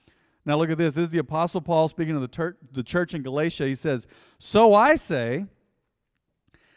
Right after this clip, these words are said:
let the Holy Spirit guide your life." Does everyone remember what Jesus said when he was introducing the Holy Spirit to his, his disciples? He said, "The Spirit of truth is coming. He's gonna lead you into all truth. He's gonna be the comforter.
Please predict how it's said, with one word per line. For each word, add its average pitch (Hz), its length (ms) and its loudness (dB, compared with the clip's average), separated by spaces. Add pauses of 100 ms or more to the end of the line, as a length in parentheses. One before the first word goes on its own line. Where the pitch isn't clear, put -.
(120)
let 226 320 2
the 233 140 6
Holy 247 300 6
Spirit 165 520 -2
guide 196 600 2 (420)
your 170 200 0
life." 170 400 2
Does 143 120 -8
everyone 233 280 -2
remember 208 280 -4
what 185 160 -2
Jesus 190 380 -6
said 214 240 -2
when 165 100 -4
he 156 60 -4
was 147 160 -4
introducing 165 640 -4
the 143 80 -4
Holy 156 180 -2
Spirit 160 380 -6
to 151 80 -8
his, 143 200 -8
his 139 160 -8
disciples? 151 680 -8 (460)
He 151 140 -6
said, 131 280 -6
"The 117 60 -14
Spirit 143 280 -6
of 120 80 -4
truth 170 280 -2
is 175 120 -12
coming. 196 380 -6 (500)
He's 139 140 -8
gonna 127 200 -4
lead 170 240 -4
you 208 80 2
into 190 140 0
all 160 160 0
truth. 175 400 -4
He's 127 100 -10
gonna 127 160 -4
be 120 80 -4
the 110 100 -6
comforter. 185 600 -6